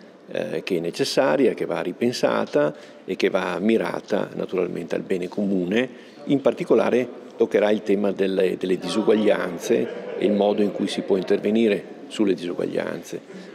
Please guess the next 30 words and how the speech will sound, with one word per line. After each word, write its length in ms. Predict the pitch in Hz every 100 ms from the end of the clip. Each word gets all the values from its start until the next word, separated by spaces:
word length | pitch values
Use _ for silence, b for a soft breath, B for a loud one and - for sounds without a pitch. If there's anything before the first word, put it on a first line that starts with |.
| -
Un 100 | 107
altro 220 | 139 139
ambito 300 | 131 131 120
molto 240 | 110 110 139
importante 480 | 143 - 160 165
è 20 | 117
costituito 420 | 104 113 117 107
dall'economia, 800 | 107 101 107 104 101 101 92 87 B B B B B -
non, 380 | 110 117 127 110 -
eh, 180 | 90 90
un'economia, 920 | - 101 95 104 107 110 107 98 85 B B B B -
eh, 160 | 90 -
di 140 | 98
mercato 560 | 92 95 113 104 101 95
che 140 | 90
si 160 | - 101
autoregola, 960 | 95 92 98 98 87 101 117 180 175 -
ma 120 | 98
un'economia 480 | 110 120 117 127 123
che 100 | 107
si 180 | -
apre 320 | 92 - - -
a 40 |
prospettive 500 | 101 - - 92 -
diverse, 640 | - - 50 50 - - - B B B B B B - - - -
ascoltando 640 | 98 - 113 107 117 107
il 100 | 101
grido 320 | 92 113 104
dei 140 | 95 95
poveri 680 | - 98 92 98 107 214